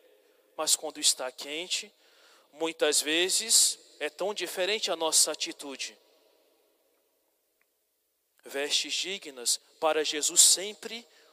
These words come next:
o melhor. Devemos nos preparar com o jejum eucarístico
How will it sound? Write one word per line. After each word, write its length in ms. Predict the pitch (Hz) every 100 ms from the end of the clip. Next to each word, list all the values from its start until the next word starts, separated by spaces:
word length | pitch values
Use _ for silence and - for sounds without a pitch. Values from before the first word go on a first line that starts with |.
| _
o 100 | 143
melhor. 580 | 143 143 139 139 127 - - - - - _ _
Devemos 360 | 147 156 170 165
nos 160 | 160
preparar 760 | - 160 165 170 156 147 147 139 - - - -
com 160 | - 156
o 40 |
jejum 440 | 147 151 139 156 156
eucarístico 1080 | 147 - 143 135 175 214 - 262 277 277